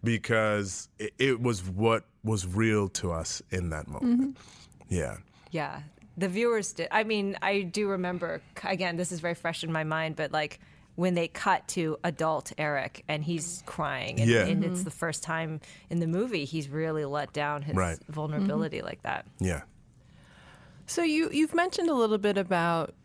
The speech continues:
Speaker 2: you know, when it came to Waves, your concern with the portrayal of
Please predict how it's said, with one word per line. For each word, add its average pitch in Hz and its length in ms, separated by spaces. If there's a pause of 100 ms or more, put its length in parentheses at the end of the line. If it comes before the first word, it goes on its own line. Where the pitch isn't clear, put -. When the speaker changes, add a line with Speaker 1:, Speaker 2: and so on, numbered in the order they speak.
(120)
Speaker 2:
you 185 100
know, 175 80
when 180 100
it 165 80
came 185 180
to 185 60
Waves, 170 420
your 170 80
concern 160 580
with 147 180 (140)
the 160 80
portrayal 143 640
of 143 360